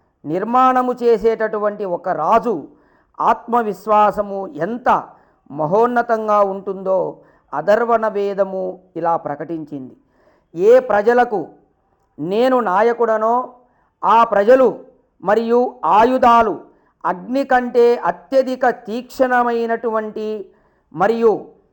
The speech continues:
ఇంద్రుడి వజ్రాయుధం కంటే శక్తివంతమైనటువంటి వారు. వేద ఉపదేశానుసారము ప్రజలను ఏకైక లక్ష్య సాధన కోసం నడిపించి దేశాన్ని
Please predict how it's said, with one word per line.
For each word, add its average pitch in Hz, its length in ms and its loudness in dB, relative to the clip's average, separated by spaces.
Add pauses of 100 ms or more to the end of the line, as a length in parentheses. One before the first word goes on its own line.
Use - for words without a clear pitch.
(260)
ఇంద్రుడి 262 500 0 (240)
వజ్రాయుధం 240 880 2
కంటే 226 520 0
శక్తివంతమైనటువంటి 220 1400 -4
వారు. 190 600 -2 (640)
వేద 214 400 4
ఉపదేశానుసారము 226 1500 0 (560)
ప్రజలను 240 760 0 (120)
ఏకైక 247 560 2
లక్ష్య 233 420 0
సాధన 226 460 2
కోసం 208 640 -4 (540)
నడిపించి 220 800 -6 (380)
దేశాన్ని 247 840 0